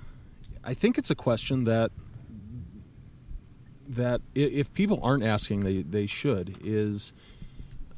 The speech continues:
is the Sunday morning service, key on service there, and I'll, I'll, I'll get to that, is the Sunday morning service,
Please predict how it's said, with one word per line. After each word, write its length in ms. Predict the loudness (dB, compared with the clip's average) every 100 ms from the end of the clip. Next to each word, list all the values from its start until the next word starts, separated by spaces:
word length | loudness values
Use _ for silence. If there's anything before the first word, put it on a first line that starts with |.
| -12 -12 -12 -16 -20 -20 -18 -16 -18 -18 -12 0
is 360 | 4 4 2 0
the 120 | 0
Sunday 380 | 2 4 4 4
morning 600 | 4 4 4 2 0 -4 -10
service, 840 | -4 0 0 0 -6 -8 -10 -14 -20 -20 -20 -20 -20 -20 -20 -20 -20 -4
key 220 | 6 6
on 160 | 6 4
service 420 | 6 6 4 0
there, 220 | 0 0
and 180 | -2 -4
I'll, 200 | -4 -2
I'll, 320 | 0 0 -2 -2
I'll 60 | -4
get 200 | -2 -4
to 60 | -2
that, 180 | -2 0
is 100 | 0
the 60 |
Sunday 280 | 2 4 4
morning 300 | 4 4 2
service, 680 | 2 4 6 4 2 -2